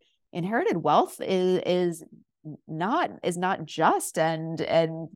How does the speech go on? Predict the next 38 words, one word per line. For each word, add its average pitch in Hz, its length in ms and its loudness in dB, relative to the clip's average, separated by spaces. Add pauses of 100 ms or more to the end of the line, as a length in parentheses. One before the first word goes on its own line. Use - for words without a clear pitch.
th-, 170 360 -2
we 202 120 0
can't 226 280 -2
continue 320 480 0
this 165 240 -2
way." 123 360 -4
You 208 60 -2
know, 214 160 0
like, 233 160 2
I 226 60 6
remember 240 560 -2 (400)
as 214 160 0
a 214 40 0
kid, 240 360 -4
people 190 240 -4
would 190 100 0
be 185 120 -2
like, 190 260 -4
"Oh, 226 180 -4
him, 196 300 -6 (240)
he's 269 260 0
independently 170 680 -4
wealthy." 185 560 -2
And 208 80 -8
now 226 120 -2
I 262 40 -2
look 302 180 -8
back 349 160 -6
and 269 60 -6
I'm 233 60 -6
like, 233 180 -4 (340)
"What 180 240 -4
did 480 120 -2
I 554 140 -8 (200)
think 185 160 -16 (260)
independently 214 640 0
wealthy 147 400 -4
meant?" - 360 -10